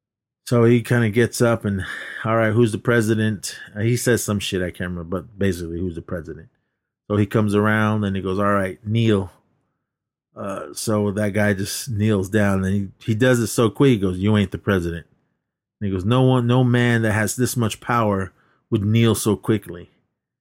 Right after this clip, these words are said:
And then this is when, uh, the pres-, the president comes in and goes, "I'm the president." And then that's when he comes around, uh, talks to him, and he puts his, his, uh, his hand in his, and he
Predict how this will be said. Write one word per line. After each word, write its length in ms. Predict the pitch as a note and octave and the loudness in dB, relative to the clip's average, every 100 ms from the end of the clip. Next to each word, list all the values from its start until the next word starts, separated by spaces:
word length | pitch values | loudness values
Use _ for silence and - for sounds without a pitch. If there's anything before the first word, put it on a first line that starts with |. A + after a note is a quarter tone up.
| _ _ G2 | _ _ -8
And 140 | G2+ | -4
then 240 | G2 F#2 | -2 -2
this 180 | F#2 F#2+ | -4 -4
is 120 | F#2+ | -4
when, 280 | F#2 F2+ F2+ | -4 -4 -6
uh, 280 | E2 E2 D#2 _ _ | -10 -14 -20 _ _
the 60 | F2 | -10
pres-, 260 | F#2+ F#2+ - | -2 -2 -2
the 180 | - | -10
president 540 | F#2+ A#2 G#2+ G2 F#2 E2+ | -2 2 2 2 -2 -4
comes 240 | G#2 F#2 | -6 -4
in 80 | F#2+ | -4
and 140 | G2 | -4
goes, 120 | F#2 F2+ | -6 -4
"I'm 180 | G#2+ G#2+ | -2 -2
the 100 | F#2 | -2
president." 520 | G2 F#2 F2+ F#2 F2 _ _ _ _ _ _ _ _ _ | -4 -4 -6 -8 -12 _ _ _ _ _ _ _ _ _
And 140 | - F2+ | -10 -6
then 160 | F2+ | -4
that's 220 | F2+ F#2+ G2+ | -4 -6 -4
when 100 | F#2 | -6
he 100 | F#2 | -6
comes 300 | G2 F2 F2+ | -6 -6 -6
around, 400 | F2+ F2 E2 E2 _ _ _ _ _ _ _ _ - | -6 -6 -10 -14 _ _ _ _ _ _ _ _ -16
uh, 280 | F2+ F2 F2 - _ _ _ _ _ _ _ _ _ | -12 -12 -14 -18 _ _ _ _ _ _ _ _ _
talks 260 | C3+ A#2+ - | 0 0 0
to 120 | A#2 | 2
him, 260 | A#2+ A#2+ A#2 | 4 2 2
and 80 | |
he 60 | G#2 | -2
puts 280 | - A2+ - | 0 -4 -2
his, 140 | G#2 F#2 - - | -6 -6 -10 -2
his, 280 | A2 G2 G#2 | -2 0 -2
uh, 480 | G2 F#2+ F#2 F2 - - - - | -2 -4 -6 -10 -18 -20 -20 -4
his 180 | A#2+ G#2+ | -2 0
hand 300 | G#2+ G#2+ G#2 | 0 0 0
in 100 | G2+ | -4
his, 400 | G2+ G#2 G#2 F#2+ | -2 0 0 -2
and 260 | F#2 F#2 G2+ | -8 -12 -10
he 180 | G2 | -10